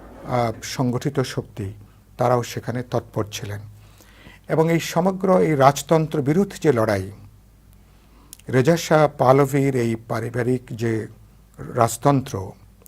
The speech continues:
বংশানুক্রমিক যে শাসন, তার বিরুদ্ধে মানুষের এই গণসংগ্রামে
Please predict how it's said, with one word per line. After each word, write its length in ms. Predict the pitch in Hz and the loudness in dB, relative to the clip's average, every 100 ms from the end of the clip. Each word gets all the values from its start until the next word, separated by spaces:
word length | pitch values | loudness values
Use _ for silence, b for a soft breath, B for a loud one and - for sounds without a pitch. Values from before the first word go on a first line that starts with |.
| - _ - | -20 _ -6
বংশানুক্রমিক 920 | 110 117 - 147 120 - 117 113 107 101 | -2 -2 -2 -4 -6 -6 -6 -6 -8 -8
যে 140 | 110 | -8
শাসন, 540 | 101 147 139 113 98 - b b b - | -4 -4 -6 -8 -10 -12 b b b -4
তার 140 | 135 | -2
বিরুদ্ধে 560 | 127 143 190 - 110 98 - b b b b - | 0 2 0 -2 -10 -10 -14 b b b b -4
মানুষের 400 | 131 170 - 165 | -2 0 -2 -2
এই 60 | 147 | 0
গণসংগ্রামে 920 | 123 135 151 156 135 123 110 107 | 2 2 0 -4 0 0 0 -6